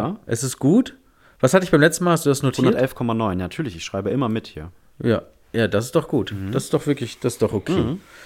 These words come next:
Speaker 2: Es ist viel, viel langsamer und erbärmlicher, als ich dachte, aber das ist okay.
Speaker 1: Mhm.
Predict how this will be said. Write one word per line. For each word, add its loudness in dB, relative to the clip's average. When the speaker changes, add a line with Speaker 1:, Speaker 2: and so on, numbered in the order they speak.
Speaker 2:
Es 0
ist -2
viel, 6
viel 4
langsamer 6
und 4
erbärmlicher, 4
als 4
ich -4
dachte, 2
aber 4
das 2
ist -4
okay. -4
Speaker 1:
Mhm. -4